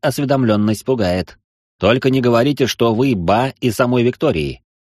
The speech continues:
Я в притворном ужасе вытаращил глаза. "Чья я тут ба, тебе знать не положено. Говори, с чем пожаловал. Такими вениками просто так не разбрасываются, особенно такие, как ты".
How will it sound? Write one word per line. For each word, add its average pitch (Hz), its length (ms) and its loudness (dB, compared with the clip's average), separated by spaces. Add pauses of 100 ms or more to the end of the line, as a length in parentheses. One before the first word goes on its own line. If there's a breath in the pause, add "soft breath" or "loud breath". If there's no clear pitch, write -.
(140)
Я 82 280 -2
в 120 60 -12
притворном 135 640 -2
ужасе 123 440 -2
вытаращил 110 600 -2
глаза. 90 460 -4 (840)
"Чья 156 340 0
я 147 160 0
тут 143 180 -2
ба, 165 300 -2 (160)
тебе 156 300 0
знать 143 260 -2
не 143 80 -2
положено. 104 600 -2 (320)
Говори, 127 500 2
с - 80 -6
чем 135 260 -2
пожаловал. 107 720 0 (500)
Такими 156 380 0
вениками 147 540 0
просто 143 400 -2
так 135 240 -2
не 131 100 0
разбрасываются, 107 1040 -2 (240)
особенно 110 640 -2
такие, 113 420 -2
как - 240 -8
ты". 80 320 -4